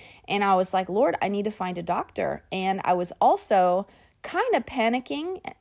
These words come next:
as the reality of delivery was kinda settling on me. And I was, like, processing with the Lord that I was pretty much scared to death about the idea of delivering a baby. And I remember I was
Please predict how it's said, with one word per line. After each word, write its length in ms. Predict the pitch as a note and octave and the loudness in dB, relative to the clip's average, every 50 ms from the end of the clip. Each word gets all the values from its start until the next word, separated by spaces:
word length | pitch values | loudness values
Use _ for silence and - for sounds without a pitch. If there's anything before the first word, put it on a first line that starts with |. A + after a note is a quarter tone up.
| _ _ - F3+ | _ _ -2 2
as 220 | G#3+ G3+ G3 F#3+ | 2 2 2 0
the 140 | F#3+ G3+ F#3+ | -2 -2 -2
reality 640 | F#3 G3+ G3+ G3 G3 F#3 F#3 G3+ A3+ A#3 A#3+ B3 A3+ | 0 -2 -2 0 0 2 4 4 2 2 2 0 0
of 120 | G3+ F3+ | 0 0
delivery 580 | E3 F3+ E3+ E3+ E3+ F3 F3 G3 A3 A#3+ C4 C#4+ | 0 -2 0 2 2 2 0 0 -4 -4 -2 -2
was 200 | C#4 G3 F3+ - | -2 -2 -4 -4
kinda 280 | - - F#3+ F#3+ G3 G3+ | -4 -4 -4 -4 -4 -4
settling 560 | - - - F3+ F3+ G3 G#3 A3 A3+ A#3 A#3+ | -6 -4 0 0 0 0 0 0 0 0 0
on 200 | A#3 A#3+ A#3+ A#3+ | 0 0 0 -2
me. 180 | B3+ C4 B3+ | -4 -4 -6
And 140 | - - G#3 | -6 -6 -4
I 80 | G3 G3 | -2 -2
was, 160 | A3 - - | -2 -2 -2
like, 220 | A#3 A3+ A3 - _ - _ _ _ _ _ _ _ _ _ _ - - | -4 -4 -6 -8 _ -20 _ _ _ _ _ _ _ _ _ _ -14 -2
processing 540 | - D#4+ E4+ F4+ - C#4 C4+ - A#3 A3+ | 0 0 0 2 0 -4 -4 -2 -4 -4
with 120 | G#3 G3 - | -4 -4 -4
the 100 | F#3 F3+ | -6 -6
Lord 260 | F3+ E3+ F3+ F3+ F3 | -4 -2 -2 -2 -2
that 100 | F3 E3+ | -4 -2
I 100 | E3+ E3 | -2 -2
was 160 | E3 F3 - | -2 -2 -6
pretty 260 | _ _ - B3+ A3+ | _ _ -6 -4 -4
much 180 | A3 F#3+ - - | -2 -4 -4 -6
scared 420 | - - - - F3+ E3 E3 E3 | -6 -8 -6 -6 -6 -6 -4 -6
to 80 | - F#3 | -8 -4
death 280 | D#3 C3+ - F3+ - - | -2 -2 -2 -2 -6 -8
about 220 | - F#3+ E3+ - - | -2 -2 -2 -2 -2
the 120 | G#3 F#3+ | -4 -2
idea 240 | F3 E3+ D#3+ D#3 E3 | -2 -2 -2 -4 -6
of 80 | D#3 - | -6 -6
delivering 420 | E3+ E3 D#3 D3+ D#3 D3+ D#3 D#3+ | -8 -6 -6 -6 -8 -8 -10 -10
a 40 | D#3+ | -8
baby. 340 | E3 D#3 - - A#1+ - - _ - - - - - - - - - - _ _ - | -8 -8 -8 -8 -12 -14 -16 _ -20 -20 -20 -20 -20 -20 -20 -20 -20 -20 _ _ -2
And 440 | G#3+ G#3+ G#3 G#3 G3+ G3+ G3 G3+ - - | 0 2 2 4 4 2 2 0 -2 2
I 100 | - G#3+ | 4 4
remember 360 | A3 A3 A3 A#3 B3 C4+ D#4 | 4 4 4 2 2 2 4
I 60 | D4+ | 4
was 120 | C4 B3 | 4 2